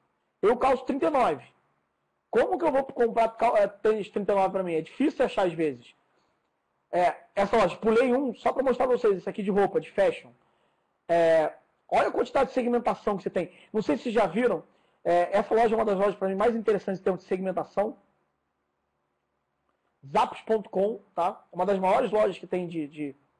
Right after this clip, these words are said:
de sapato. Já, já, já, já aumentou muito mais a sua, a sua gama de, mais de produtos, mas começou como sapato. É, se você for ver a quantidade de segmentação que essa loja tem, Paulo,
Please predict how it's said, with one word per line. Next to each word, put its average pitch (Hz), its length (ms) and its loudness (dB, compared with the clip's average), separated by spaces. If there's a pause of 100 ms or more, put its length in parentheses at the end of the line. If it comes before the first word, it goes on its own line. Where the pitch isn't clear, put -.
(760)
de 156 80 -20
sapato. 190 520 -4
Já, 240 200 2
já, 202 180 2
já, 180 260 -2
já 160 140 -8 (260)
aumentou 180 400 -4
muito 190 240 -8
mais 175 240 -2
a - 20 -20
sua, - 140 -8
a 160 40 -8
sua 156 140 -10
gama 180 180 -2
de, 156 200 -14
mais 160 180 -4 (280)
de 156 180 -14
produtos, 170 280 -4
mas 165 120 -4 (180)
começou 170 300 -8
como 175 100 -8
sapato. 170 420 -4 (840)
É, 165 220 4 (540)
se - 80 -6
você 269 80 2
for - 160 0
ver 269 120 2
a 226 140 2
quantidade 247 560 0
de - 60 -16
segmentação 240 520 0
que 202 80 0
essa 202 120 -2
loja 208 200 4
tem, 202 240 -2
Paulo, 156 280 -6